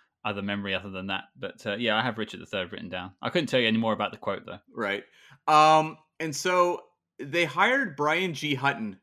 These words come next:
Speaker 2: to direct the film, and I was a little confused because Brian G. Hutton is not a particularly well-known director at all. And when you look at a lot of the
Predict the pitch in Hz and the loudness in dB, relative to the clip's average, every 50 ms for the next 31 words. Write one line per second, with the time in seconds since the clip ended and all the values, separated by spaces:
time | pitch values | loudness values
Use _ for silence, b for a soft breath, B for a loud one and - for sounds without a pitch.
0 | _ - - 117 107 113 110 113 113 - - 120 - - 104 95 104 113 - - | _ -14 -12 -10 -8 -6 -6 -6 -6 -6 -10 -14 -10 -10 -10 -8 -10 -10 -10 -8
1 | 139 143 139 - B B B B B B - 240 269 302 320 277 - - 151 135 | -8 -8 -8 -10 B B B B B B -8 -8 -6 -6 -8 -6 -4 -4 -6 -4
2 | - 120 139 185 185 - 156 135 - 131 110 - - - _ _ _ - - 180 | -4 -4 -4 -4 -4 -4 -6 -6 -6 -6 -8 -8 -14 -20 _ _ _ -8 -6 -4
3 | 240 277 262 185 190 143 123 143 127 117 110 107 101 - 113 110 110 110 117 147 | -4 -4 -6 -6 -6 -4 -2 -2 -2 -4 -6 -10 -10 -12 -10 -8 -4 -4 -4 -4
4 | - - - - - - - 131 135 - 123 113 107 95 104 107 110 113 110 110 | -6 -10 -14 -16 -16 -12 -14 -12 -10 -8 -8 -8 -8 -6 -6 -6 -6 -6 -6 -8
5 | 104 104 98 95 92 - _ _ _ _ - 110 110 113 - - 113 104 95 _ | -8 -8 -10 -12 -14 -18 _ _ _ _ -8 -8 -8 -6 -6 -6 -8 -8 -8 _
6 | _ _ _ _ _ - 107 98 92 98 127 190 247 - _ _ _ b b b | _ _ _ _ _ -12 -10 -6 -4 -4 -4 -4 -6 -8 _ _ _ b b b
7 | b b b b b b b _ _ _ - 135 135 131 127 123 120 120 120 117 | b b b b b b b _ _ _ 0 2 2 2 2 2 0 0 -2 -4
8 | 117 110 95 - - _ _ - 165 151 156 151 156 160 160 170 170 180 165 147 | -8 -8 -10 -14 -20 _ _ -12 -8 -8 -4 -4 -2 -2 -2 0 0 2 2 2
9 | 135 135 131 131 135 135 131 127 127 110 | 2 2 2 2 2 2 0 -2 -4 -6